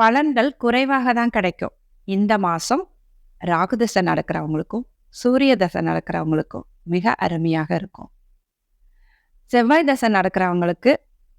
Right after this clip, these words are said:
கொஞ்சம் குறைவான பலன்கள் தான் இருக்கும். ஏன்னா செவ்வாய் சனியோட இணைகிறார். சூரியனும் குருவும் இணைகிறது ஒரு அரசாங்கத்தால நன்மைகளை பெறக்கூடிய ஒரு அமைப்பு. உங்களுடைய ஜாதகத்தின்படி, உங்களுடைய ஜாதகத்தை,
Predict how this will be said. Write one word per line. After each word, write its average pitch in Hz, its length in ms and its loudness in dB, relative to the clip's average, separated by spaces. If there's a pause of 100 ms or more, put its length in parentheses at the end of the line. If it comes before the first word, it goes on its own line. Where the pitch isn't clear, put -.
கொஞ்சம் 240 380 2
குறைவான 226 580 2
பலன்கள் 170 440 -2
தான் 170 160 0
இருக்கும். - 280 -12 (260)
ஏன்னா 190 160 0 (140)
செவ்வாய் 208 420 0
சனியோட 208 440 0 (140)
இணைகிறார். 165 420 -4 (260)
சூரியனும் 285 760 2
குருவும் 214 500 0
இணைகிறது 175 560 0 (720)
ஒரு 185 220 0 (280)
அரசாங்கத்தால 233 840 2 (240)
நன்மைகளை 208 600 0 (100)
பெறக்கூடிய 170 520 -2
ஒரு 165 160 -2
அமைப்பு. 156 380 -2 (840)
உங்களுடைய 175 480 0 (320)
ஜாதகத்தின்படி, 190 920 0 (320)
உங்களுடைய 240 460 2
ஜாதகத்தை, 180 580 0